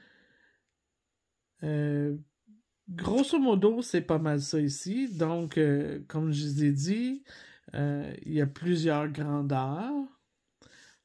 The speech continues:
A, B, C, D, E, et plus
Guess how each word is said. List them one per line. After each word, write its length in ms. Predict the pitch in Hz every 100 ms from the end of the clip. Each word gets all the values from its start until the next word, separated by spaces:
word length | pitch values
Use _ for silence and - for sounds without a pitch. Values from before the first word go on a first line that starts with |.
| -
A, 220 | 151 147
B, 220 | 151 151
C, 280 | 143 143 143
D, 300 | 143 139 139
E, 320 | 135 139 196 247 _ _ _
et 160 | 156 156
plus 640 | 147 - 165 190 185 180